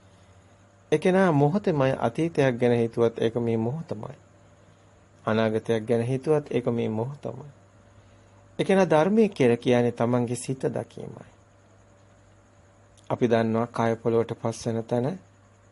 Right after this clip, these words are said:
සිත නැති බව. නමුත් සිත නිසයි මේ කය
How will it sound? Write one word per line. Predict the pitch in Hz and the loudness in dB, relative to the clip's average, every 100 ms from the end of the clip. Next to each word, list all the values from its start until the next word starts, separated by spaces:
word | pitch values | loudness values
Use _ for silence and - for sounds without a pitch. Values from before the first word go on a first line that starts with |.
| _ _ - | _ _ -20
සිත | - 120 - | -10 -6 -2
නැති | 113 107 - | -2 -4 -8
බව. | - - - - _ _ - _ _ _ _ _ _ _ _ _ _ _ _ _ _ _ - | -10 -10 -14 -20 _ _ -20 _ _ _ _ _ _ _ _ _ _ _ _ _ _ _ 0
නමුත් | 131 156 226 - _ - | 2 2 -2 -12 _ -20
සිත | - - 143 143 139 151 - _ _ _ _ _ _ _ _ _ _ _ _ _ _ _ _ _ _ _ | -12 -4 -4 0 -2 -4 -14 _ _ _ _ _ _ _ _ _ _ _ _ _ _ _ _ _ _ _
නිසයි | 123 131 - 208 117 110 165 | 2 2 2 2 2 0 -4
මේ | 262 135 143 | -6 -6 -6
කය | - 175 147 117 | -6 -2 0 0